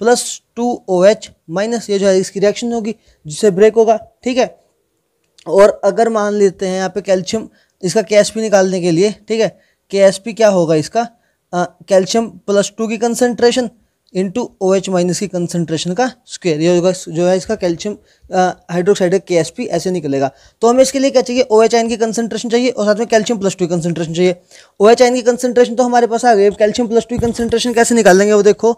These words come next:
देखो यहाँ पे, अब यहाँ पे टू ओ एच माइनस की कंसंट्रेशन और कैल्शियम प्लस टू की कंसंट्रेशन कैसे आएगी, तो यहाँ पे देखिए कैल्शियम प्लस टू यानी कि अगर एक कैल्शियम हाइड्रोक्साइड से, ठीक है, टेन to power minus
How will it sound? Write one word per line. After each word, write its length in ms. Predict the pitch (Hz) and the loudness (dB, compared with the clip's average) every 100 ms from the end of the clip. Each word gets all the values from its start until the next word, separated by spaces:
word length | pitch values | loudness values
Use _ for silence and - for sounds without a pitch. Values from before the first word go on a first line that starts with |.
| _ _ _ 202 | _ _ _ 0
देखो 220 | 233 233 | 4 4
यहाँ 140 | 190 | 2
पे, 200 | 156 143 - _ _ _ _ _ _ _ _ _ _ - | -2 -6 -8 _ _ _ _ _ _ _ _ _ _ -2
अब 100 | 190 | 4
यहाँ 120 | 226 | 6
पे 80 | 254 - _ 180 | 4 2 _ -14
टू 120 | 247 240 | -6 2
ओ 120 | 233 | 2
एच 160 | 226 226 | 2 -2
माइनस 300 | 220 220 - | -2 -4 -6
की 140 | 226 | -6
कंसंट्रेशन 680 | 208 202 214 190 208 233 220 - _ _ - | -6 -4 -6 -2 -2 -2 -8 -12 _ _ -10
और 120 | 175 | -2
कैल्शियम 320 | 208 196 226 208 | 0 0 -2 -12
प्लस 360 | - 202 208 | -10 -6 -6
टू 80 | 220 | -4
की 60 | 202 | -4
कंसंट्रेशन 460 | 185 180 185 208 | -4 -6 -8 -6
कैसे 220 | 196 185 | -4 0
आएगी, 200 | 185 202 | 0 0
तो 520 | 233 _ _ _ - 208 | -6 _ _ _ 0 2
यहाँ 100 | 208 | 4
पे 60 | |
देखिए 160 | 240 247 | 2 2
कैल्शियम 360 | 220 214 254 220 | 0 0 -2 -6
प्लस 300 | 226 214 - | -2 -4 -2
टू 120 | 180 170 | -4 -2
यानी 180 | 202 | -2
कि 180 | 208 247 _ _ _ 180 | -4 -6 _ _ _ -2
अगर 240 | 180 240 - | 0 0 0
एक 180 | 220 233 | 0 0
कैल्शियम 340 | 233 220 233 208 | 0 -2 0 2
हाइड्रोक्साइड 540 | 208 208 - 180 165 | 4 2 2 2 2
से, 240 | - 180 190 _ _ _ _ _ _ _ - | -2 -4 -4 _ _ _ _ _ _ _ -4
ठीक 120 | 254 | 0
है, 80 | 208 | 0
टेन 220 | - 208 208 | 2 0 0
to 120 | 202 | 2
power 200 | 240 226 | 4 4
minus 360 | 226 226 233 | 2 2 -2